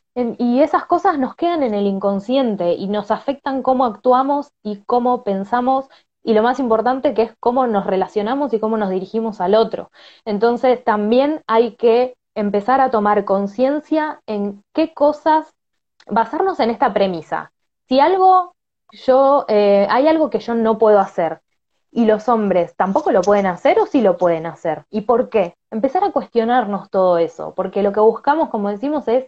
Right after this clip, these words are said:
la igualdad de géneros, de todos. Y esto de que por ahí dicen, "Ah, la mujer,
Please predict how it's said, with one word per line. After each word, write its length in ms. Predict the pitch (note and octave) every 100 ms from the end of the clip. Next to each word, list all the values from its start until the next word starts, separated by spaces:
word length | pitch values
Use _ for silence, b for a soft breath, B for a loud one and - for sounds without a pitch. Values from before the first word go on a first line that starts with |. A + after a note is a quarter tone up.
| -
la 200 | G3+ G3
igualdad 720 | A3+ A#3+ G3+ F#3+ F3 D#3+ D#3+ _
de 140 | - F#3+
géneros, 480 | - E3+ D#3+ D3+ -
de 120 | F3
todos. 360 | F3+ F#3+ E3 - _ B B B B B
Y 120 | B3+ C#4
esto 240 | D#4 E4
de 140 | C4
que 140 | G#3+ G#3
por 140 | G#3
ahí 200 | G3 A#3
dicen, 720 | B3+ A3+ A#3+ G#3 G3+ G3+ F#3+ - -
"Ah, 220 | - G3 G3
la 120 | F#3
mujer, 560 | G3 - A#3+ C4 D4+